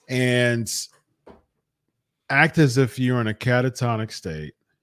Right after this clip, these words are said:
and care about nothing else and start walking around just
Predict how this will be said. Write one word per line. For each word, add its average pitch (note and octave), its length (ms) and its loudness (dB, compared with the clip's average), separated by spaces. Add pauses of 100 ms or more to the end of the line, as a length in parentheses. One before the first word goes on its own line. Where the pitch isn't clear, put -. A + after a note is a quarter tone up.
(920)
and B2 720 0
care D3 340 2
about A#2+ 340 0
nothing B2+ 500 -2
else G#2 420 -2
and F#2 100 -12
start G#2 240 -6
walking A#2 420 -2
around G#2 800 -4
just G2+ 420 -8